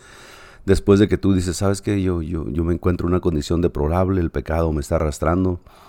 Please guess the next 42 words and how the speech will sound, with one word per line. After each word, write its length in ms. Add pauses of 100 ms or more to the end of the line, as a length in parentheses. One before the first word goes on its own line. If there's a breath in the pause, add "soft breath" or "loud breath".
(220 loud breath)
y 100
por 180
último 340
voy 120
a 80
terminar 380
en 80
el 120
infierno, 440
pero 180
si 140
Dios 340
tiene 200
misericordia 640
de 80
mí, 120
que 140
ya 140
tuvo 240
misericordia 640
de 100
ti", 180 (540 loud breath)
dice 240
su 100
palabra 320
que 140
Él 80
nos 160
amó 340
aún 160
antes 460 (100)
nosotros 460
de 60
conocerle, 600 (220)
viviendo 420
nosotros 440
en 160 (400)
pecados 560
y 80
delitos 500
y 40
maldades, 580